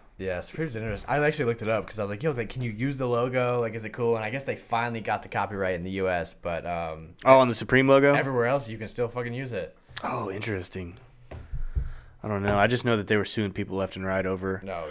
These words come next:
Speaker 1: yeah.
Speaker 2: Like, there was a, a company called, like, Married to the Mob or some shit. And I think it was
Speaker 1: Okay.
Speaker 2: one of those mob wives bitches started this company.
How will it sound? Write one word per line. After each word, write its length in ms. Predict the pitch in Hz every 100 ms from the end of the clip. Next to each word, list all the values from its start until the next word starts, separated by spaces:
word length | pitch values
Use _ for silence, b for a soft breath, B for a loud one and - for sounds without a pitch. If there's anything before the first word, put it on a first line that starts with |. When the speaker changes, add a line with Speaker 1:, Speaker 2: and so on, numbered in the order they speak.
| 78
Speaker 1:
yeah. 180 | 73 73
Speaker 2:
Like, 140 | 120 143
there 120 | 139
was 160 | 123
a, 460 | 123 113 104 98 98 - - _ - - - - -
a 60 |
company 400 | - - 185 208
called, 300 | 202 165 160
like, 100 | 117
Married 380 | 98 113 135 131
to 80 | 127
the 80 | 98
Mob 400 | 90 101 107 113
or 80 |
some 180 | 107 120
shit. 400 | 110 - 120 117
And 80 | 110
I 20 |
think 140 | 107 135
it 40 |
was 80 | 113
Speaker 1:
Okay. 60 |
Speaker 2:
one 80 | 120
of 40 | 101
those 100 | 92
mob 240 | 98 95
wives 220 | 90 90 90
bitches 280 | 95 -
started 320 | 90 - 92 95
this 120 | 98
company. 460 | 107 101 101 101